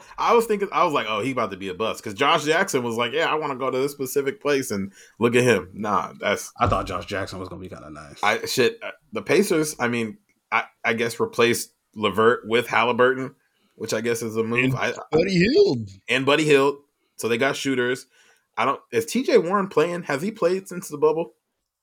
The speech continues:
Speaker 3: Oh,
Speaker 1: I
Speaker 3: I
Speaker 1: don't
Speaker 3: don't
Speaker 1: know
Speaker 3: know
Speaker 1: if
Speaker 3: if
Speaker 1: he
Speaker 3: he
Speaker 2: I don't
Speaker 1: played
Speaker 2: think
Speaker 1: this
Speaker 2: so.
Speaker 1: season
Speaker 2: What
Speaker 1: or
Speaker 2: the
Speaker 1: not.
Speaker 2: fuck kind of injury did he get?
Speaker 1: <laughs> Death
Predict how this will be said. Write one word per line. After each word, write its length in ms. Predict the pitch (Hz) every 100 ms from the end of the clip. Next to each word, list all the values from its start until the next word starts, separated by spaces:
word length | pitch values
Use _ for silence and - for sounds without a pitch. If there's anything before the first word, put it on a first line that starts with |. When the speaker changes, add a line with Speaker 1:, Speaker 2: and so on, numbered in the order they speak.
| _ _ _ _ _ 247 277 _ - -
Speaker 3:
Oh, 160 | 80 82
Speaker 1:
I 20 |
Speaker 3:
I 40 |
Speaker 1:
don't 80 | 135
Speaker 3:
don't 80 | -
Speaker 1:
know 40 | 127
Speaker 3:
know 20 |
Speaker 1:
if 40 |
Speaker 3:
if 40 | 262
Speaker 1:
he 40 |
Speaker 3:
he 60 | 82
Speaker 2:
I 20 |
don't 20 |
Speaker 1:
played 100 | - -
Speaker 2:
think 100 | -
Speaker 1:
this 80 |
Speaker 2:
so. 60 | 214
Speaker 1:
season 180 | 95 -
Speaker 2:
What 100 | -
Speaker 1:
or 20 |
Speaker 2:
the 60 | 349
Speaker 1:
not. 60 |
Speaker 2:
fuck 160 | - 247
kind 120 | 214
of 60 | 165
injury 240 | 196 196
did 160 | 143 110
he 100 | 180
get? 340 | 120 87 - - _ _ - - - -
Speaker 1:
<laughs> 280 | 196 107 98
Death 380 | 110 117 -